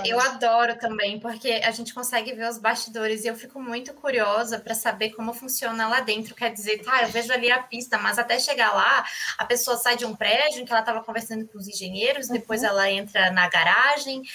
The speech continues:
Speaker 1: e ela testa o carro, ela testa o, o fone, ela, é, arruma tudo. Eu acho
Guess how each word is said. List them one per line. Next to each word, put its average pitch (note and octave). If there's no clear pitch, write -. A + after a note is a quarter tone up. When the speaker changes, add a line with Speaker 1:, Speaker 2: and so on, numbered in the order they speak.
Speaker 1:
e A3
ela G#3
testa G3+
o -
carro, C4
ela G3+
testa G3+
o, F#3
o F3
fone, C4
ela, G#3
é, F#3
arruma G3
tudo. C4+
Eu C#4+
acho C#4